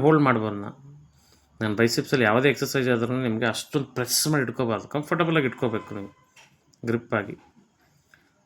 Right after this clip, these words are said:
ಬ್ಯಾಕ್ ನೋಡಿ, ಕಂಪ್ಲೀಟ್ ಚಿನ್ ಲೆವೆಲ್ ಬರಬೇಕು. ಪುಲ್ ಡೌನ್, ಬ್ರೀತ್ ಔಟ್, ಸ್ಲೋ ಬ್ರೀತ್ ಇನ್. ತುಂಬ ಜನಕ್ಕೆ ನೋಡಿ ಬ್ರೀತ್ ಇನ್, ಬ್ರೀತ್ ಔಟ್ ಮಾಡೋಕ್ಕೆ ಬರಲ್ಲ. ದಯವಿಟ್ಟು ಬ್ರೀತ್ ಇನ್, ಬ್ರೀತ್ ಔಟ್ ಮಾಡಿ, ಮಸಲ್ ಮೇಲೆ ಕಾನ್ಸಂಟ್ರೇಟ್ ಮಾಡಿ. ಪುಲ್ ಡೌನ್, ಪುಲ್ ಎಳಿತೀರಲ್ವ,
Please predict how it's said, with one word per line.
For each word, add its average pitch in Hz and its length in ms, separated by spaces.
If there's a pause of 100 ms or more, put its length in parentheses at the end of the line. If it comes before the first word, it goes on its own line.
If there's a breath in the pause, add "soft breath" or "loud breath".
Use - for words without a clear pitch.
(140)
ಬ್ಯಾಕ್ 123 320
ನೋಡಿ, 117 180 (100)
ಕಂಪ್ಲೀಟ್ 127 460
ಚಿನ್ 123 260
ಲೆವೆಲ್ 117 300
ಬರಬೇಕು. 101 360 (1300)
ಪುಲ್ 147 280
ಡೌನ್, 123 300 (580)
ಬ್ರೀತ್ 123 340
ಔಟ್, 127 340 (140)
ಸ್ಲೋ - 260 (100)
ಬ್ರೀತ್ 110 300
ಇನ್. 98 100 (520 soft breath)
ತುಂಬ 139 200
ಜನಕ್ಕೆ 143 280
ನೋಡಿ 123 140
ಬ್ರೀತ್ 117 320
ಇನ್, 127 100
ಬ್ರೀತ್ 117 220
ಔಟ್ 113 160
ಮಾಡೋಕ್ಕೆ 107 240
ಬರಲ್ಲ. 107 260 (180)
ದಯವಿಟ್ಟು 120 420
ಬ್ರೀತ್ 113 280
ಇನ್, 117 140
ಬ್ರೀತ್ 110 220
ಔಟ್ 110 200
ಮಾಡಿ, 117 180
ಮಸಲ್ 120 360
ಮೇಲೆ 123 180
ಕಾನ್ಸಂಟ್ರೇಟ್ 110 520
ಮಾಡಿ. 110 240 (760 loud breath)
ಪುಲ್ 143 300
ಡೌನ್, 117 320 (220)
ಪುಲ್ 139 220
ಎಳಿತೀರಲ್ವ, 120 560